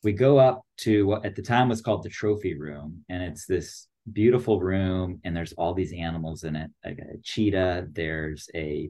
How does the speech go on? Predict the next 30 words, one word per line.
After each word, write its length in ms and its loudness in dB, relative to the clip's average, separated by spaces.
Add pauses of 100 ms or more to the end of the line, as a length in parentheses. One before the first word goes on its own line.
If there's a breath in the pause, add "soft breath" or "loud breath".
tiger's 500 2
pelt 340 -6
from 280 -8
a 60 -6
tiger 400 -2
rumored 460 -4
to 120 0
have 100 0
eaten 260 -6
forty-eight 760 0 (240)
men, 360 -2 (720 loud breath)
you 80 -6
know, 60 -6
stuffed 340 0
emperor 400 4
penguin, 360 2 (420 loud breath)
and 100 2
there's 140 2
a 60 -2
fireplace, 1000 0
and 200 2
there 140 2
are 40 0
these 360 -4
tusks 800 -4 (140)
around 240 0
the 80 -4
fireplace 600 -2
that 340 -2
I, 180 -2